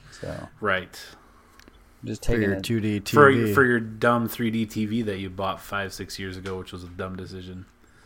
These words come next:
Speaker 3: Yeah, Brian. Stupid.
Speaker 2: I don't know who did, but if you're listening,
Speaker 3: Brian
Speaker 2: you
Speaker 3: did.
Speaker 2: did.
Speaker 3: He looks so confused right now. <laughs> All right, Chad, what do you got for Outer Rim?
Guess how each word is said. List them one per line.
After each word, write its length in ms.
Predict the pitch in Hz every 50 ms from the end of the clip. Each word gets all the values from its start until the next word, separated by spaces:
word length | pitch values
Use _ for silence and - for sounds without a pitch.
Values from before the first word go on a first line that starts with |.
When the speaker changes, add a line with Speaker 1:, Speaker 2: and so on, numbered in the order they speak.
| -
Speaker 3:
Yeah, 200 | 120 113 107 95
Brian. 480 | 87 - 92 82 82 87 87 90 98 95 - - -
Stupid. 400 | - - - - - 101 98 92
Speaker 2:
I 100 | - 127 127
don't 120 | 117 110
know 80 | 110 104
who 160 | 110 110 101
did, 320 | 98 110 110 104 101 92
but 220 | 95 98 95 98 107
if 280 | 110 - 117 101 -
you're 100 | 110 107
listening, 240 | 107 107 107 113 113
Speaker 3:
Brian 200 | 110 110 107 107
Speaker 2:
you 80 | 104 101
Speaker 3:
did. 380 | 95 95 110 107 104 101 101 95 - - - - - _ - - - - - - - - _ - - - - - - - - - - - - - - _ _ _ _ _ - - _ -
Speaker 2:
did. 80 | 107 -
Speaker 3:
He 60 | 110
looks 180 | 101 92 - -
so 140 | 101 92 92
confused 460 | 95 90 - - 98 95 95 95 -
right 180 | 98 95 78
now. 240 | 98 98 98 95 - - - - - - - - - - - - - - - - - _ _ _ _ - - - _ _ _ _ _ - - - - _ _ _ - - - - - _ _ _ - - - - - - - - - - -
<laughs> 0 |
All 80 | 127 - - - - - - - - - - - - -
right, 320 | 110 120 123 113 113 -
Chad, 280 | - - 135 131 135 139
what 80 | 143
do 40 | 147
you 60 | 147
got 140 | 147 139 127
for 120 | - 127 117
Outer 340 | 110 110 110 107 107 104
Rim? 280 | 104 104 101 101 107